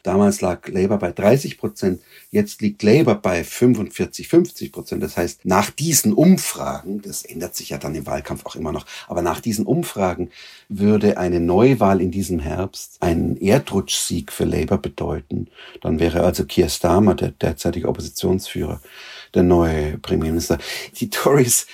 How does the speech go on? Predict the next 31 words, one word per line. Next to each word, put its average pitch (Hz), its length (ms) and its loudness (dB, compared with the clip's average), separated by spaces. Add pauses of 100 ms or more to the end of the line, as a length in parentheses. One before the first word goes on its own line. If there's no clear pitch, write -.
(140)
mögen 117 580 6
ein 110 160 2
bisschen 107 720 0
durchgeknallt 92 960 0
sein, - 420 -6 (160)
aber 170 240 -2
so 98 280 2
verrückt - 480 -6
sind 90 200 -4
sie - 100 -6
dann 73 200 -6
doch - 220 -6
nicht, - 260 -10 (240)
dass 85 200 -4
sie 95 80 -2
sozusagen - 560 -6
ihrer - 240 -4
eigenen 82 300 -4
Beerdigung 71 500 -4
zustimmen. - 680 -12
Ich - 140 -6
glaube 107 280 4
schon, 107 200 0
dass 101 220 0
jetzt 104 300 0
noch 104 200 0
mal 185 240 2
ein 90 380 -2
Versuch 123 480 -2
gemacht - 500 -4
wird, 82 220 -8